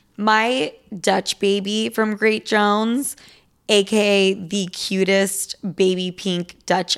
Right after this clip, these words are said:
oven in the color taffy, I keep that shit on display. That is when I'm not using it. From Dutch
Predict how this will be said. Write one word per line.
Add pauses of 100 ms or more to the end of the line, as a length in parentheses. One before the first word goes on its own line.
oven
in
the
color
taffy, (640)
I
keep
that
shit
on
display. (540)
That
is
when
I'm
not
using
it. (440)
From (100)
Dutch